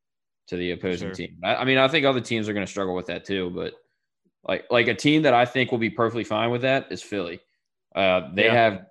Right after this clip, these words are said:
Speaker 1: their main D core s-, still lined up except for Niskanen, but they have everyone else.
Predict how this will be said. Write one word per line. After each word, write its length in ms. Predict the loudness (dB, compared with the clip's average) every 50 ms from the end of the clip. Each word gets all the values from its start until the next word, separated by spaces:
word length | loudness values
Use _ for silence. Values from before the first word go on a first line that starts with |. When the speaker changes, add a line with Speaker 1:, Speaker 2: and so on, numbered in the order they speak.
| -6
Speaker 1:
their 200 | -2 0 0 2
main 540 | 2 0 2 2 2 2 2 0 -2 -4 -4
D 240 | -4 -2 0 0 0
core 520 | -2 -2 0 0 2 0 0 -2 -4 -10 _ -20
s-, 180 | -20 -16 -16
still 240 | -8 -4 -2 0 0
lined 280 | 2 2 2 2 2 0
up 180 | 0 0 -2
except 240 | -6 -6 -6 -6 -4
for 80 | -4 -6
Niskanen, 600 | -6 -6 -6 -6 -6 -6 -6 -6 -6 -8 -8 -8
but 120 | -6 -4
they 80 | -2 -2
have 120 | 0 0
everyone 300 | 0 -2 -2 -2 -2 -2
else. 380 | -2 -4 -4 -6 -8 -12 -18